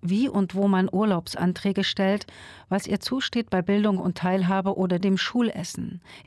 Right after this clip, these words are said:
In dieser Komplexität lässt das schon an höheres Management denken.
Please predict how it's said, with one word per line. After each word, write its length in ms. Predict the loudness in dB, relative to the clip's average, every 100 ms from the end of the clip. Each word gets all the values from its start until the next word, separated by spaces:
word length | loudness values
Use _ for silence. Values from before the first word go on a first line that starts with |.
| 0
In 180 | 2 4
dieser 320 | 2 2 -4
Komplexität 1040 | -2 -2 0 -4 -4 -8 -2 0 0 -2 -4
lässt 300 | -2 -2 -2
das 180 | -2 -2
schon 260 | 0 0
an 280 | 2 2 0 0
höheres 500 | 0 0 -2 -4 0
Management 720 | 2 2 0 -2 -2 -2 -2
denken. 540 | -4 -4 -4 -6 -6